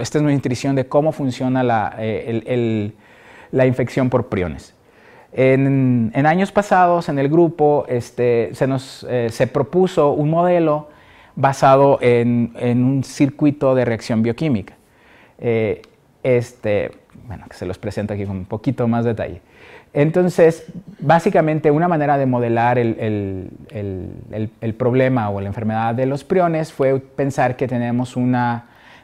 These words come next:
red biolog-, eh, metabólica autocatalítica. En esta red, eh, autocatalítica,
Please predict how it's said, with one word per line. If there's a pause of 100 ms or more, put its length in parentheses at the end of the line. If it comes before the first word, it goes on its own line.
red
biolog-,
eh, (220)
metabólica
autocatalítica. (540)
En
esta
red, (220)
eh,
autocatalítica,